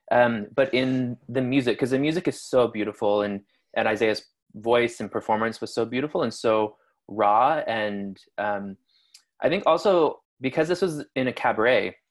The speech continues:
there was all sorts of pieces in the show. There was drag, there was dance. I think there was, like, a unicorn burlesque number.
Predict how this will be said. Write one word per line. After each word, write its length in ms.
there 100
was 180
all 180
sorts 360
of 140
pieces 360
in 140
the 80
show. 260
There 160
was 220
drag, 460
there 140
was 180
dance. 640
I 80
think 340
there 180
was, 240
like, 320
a 540
unicorn 720
burlesque 500
number. 640